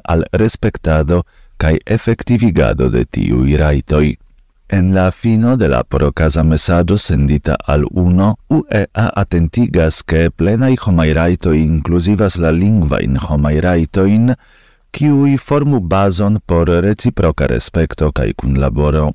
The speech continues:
Lingva politiko estas esenca agadparto favore al la homaj rajtoj por preventi diskriminacion kaj por konstrui komunan komprenon pri la gravaj defioj, kiujn frontas la homaro.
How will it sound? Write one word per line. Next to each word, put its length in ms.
Lingva 380
politiko 600
estas 440
esenca 500
agadparto 800
favore 480
al 300
la 220
homaj 380
rajtoj 460
por 280
preventi 600
diskriminacion 1200
kaj 280
por 280
konstrui 720
komunan 560
komprenon 840
pri 260
la 180
gravaj 440
defioj, 720
kiujn 460
frontas 680
la 120
homaro. 680